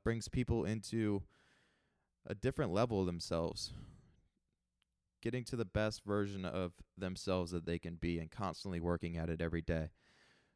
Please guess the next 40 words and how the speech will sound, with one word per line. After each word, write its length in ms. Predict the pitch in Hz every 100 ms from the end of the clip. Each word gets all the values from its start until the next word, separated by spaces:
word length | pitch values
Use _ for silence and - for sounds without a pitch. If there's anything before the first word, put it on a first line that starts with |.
| -
So 280 | 101 95 -
I'm 160 | 98 107
gonna 180 | 113 117
be 220 | 120 127
here. 160 | 131
I'm 140 | 135 127
gonna 180 | 110 104
continue 420 | 104 - 120 117
to 80 | 107
pump 300 | 120 120 120
out 140 | 120
these 120 | 113
podcasts, 800 | - 117 123 - 131 131 139 -
and 340 | 95 92 87 107
I'll 160 | 107 107
also 220 | 104 101
be 180 | 101 101
on 120 | 95
Instagram. 680 | 107 - 104 110 117 123 - -
It's 200 | 85 -
at 340 | 104 104 -
Trey 520 | - 113 110 110 110 - _
dot 220 | 101 98 -
Vickery, 440 | 104 - 123 123
so 180 | 127 90
T 240 | - 107
R 160 | 101 101
E 180 | 87 104
Y 540 | 98 101 104 107 120 - -
dot 300 | 95 98 -
V 240 | 95 104
I 120 | 101 98
C 200 | - 104
K 240 | 107 101
E 120 | 107
R 160 | 98 92
Y. 360 | 92 95 107 120 _ _ _ _ _ _ _ -
And 540 | 98 95 92 92 92
I'll 380 | 85 95 104 104
keep 300 | - 123